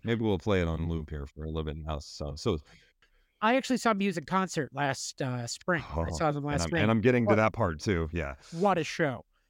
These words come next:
Speaker 2: What a show.
Speaker 1: Unbelievable.
Speaker 2: Please keep talking about the albums, keep talking about, I wanna hear your perspectives. I will just say that they were one of those ones where you ever see a band and you're, you're like, "Yeah, I'm gonna enjoy it," but you're not like, "Eh, whatever."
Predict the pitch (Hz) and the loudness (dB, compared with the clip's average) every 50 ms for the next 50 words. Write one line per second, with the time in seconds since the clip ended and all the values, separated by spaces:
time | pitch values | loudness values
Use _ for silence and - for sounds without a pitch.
0 | _ _ _ - - 85 101 101 107 117 117 107 92 165 156 - 87 95 98 82 | _ _ _ -4 0 2 2 2 2 2 0 2 2 2 2 2 2 0 0 -2
1 | 85 156 151 - 71 - - 214 226 202 - 254 240 - 233 214 208 185 202 202 | -2 -4 -6 -6 -6 -2 0 0 0 0 0 -2 0 2 0 0 0 0 -2 -4
2 | 196 175 185 180 170 165 165 165 170 156 - - 185 - 190 180 175 175 175 156 | -2 0 0 2 2 2 0 -2 -8 -8 -6 -6 -2 0 0 0 2 0 0 0
3 | 151 160 160 156 160 151 156 160 160 - 160 147 147 151 131 120 147 139 135 147 | -2 -2 -2 -2 -2 -2 -2 -2 -4 -4 -6 -6 -6 -6 -4 -4 -4 -4 -4 -2
4 | 131 147 151 147 151 139 - 151 - - 160 147 131 143 139 - _ _ _ _ | -2 -2 0 -2 -2 -4 -6 -6 -4 -2 -2 -2 -2 -4 -8 -10 _ _ _ _
5 | _ _ _ _ _ _ _ _ _ _ _ - 143 185 202 214 233 233 226 233 | _ _ _ _ _ _ _ _ _ _ _ -4 -2 0 2 2 2 2 2 2
6 | 233 226 220 208 175 - 170 175 185 185 180 160 147 147 147 - - - 151 147 | 2 2 0 0 -2 -2 -2 0 0 0 0 -2 -4 -8 -10 -10 -10 -6 -4 -2
7 | 156 156 151 151 147 143 - _ _ _ - 175 202 240 277 302 - - 311 269 | 0 0 0 -2 -2 -6 -10 _ _ _ -2 0 2 2 2 0 0 0 0 0
8 | 165 - 147 139 127 113 76 - _ _ _ _ _ _ _ _ _ _ _ _ | 0 -2 -4 -6 -6 -8 -12 -16 _ _ _ _ _ _ _ _ _ _ _ _
9 | _ _ - - - 214 202 185 175 170 165 151 156 165 165 165 202 214 214 208 | _ _ -20 -8 -4 0 0 0 0 -2 -6 -8 -12 -8 -4 -2 0 0 0 0
10 | 208 202 196 196 190 - - _ _ _ 285 330 359 359 349 339 330 - - 311 | 0 0 -2 -2 -4 -8 -12 _ _ _ -4 0 0 2 2 2 2 0 2 2
11 | 269 240 226 226 226 214 190 160 143 123 110 143 151 147 139 131 117 107 - - | 2 2 2 2 0 -2 -2 -2 -4 -4 -2 -2 0 0 0 -2 -4 -8 -12 -16
12 | 175 165 170 185 196 220 214 202 170 185 185 180 214 208 196 180 160 151 135 127 | -12 -10 -8 -4 -2 -2 -2 -2 -2 -4 -4 -4 -4 -4 -4 -4 -4 -6 -8 -10
13 | 120 117 113 | -10 -14 -18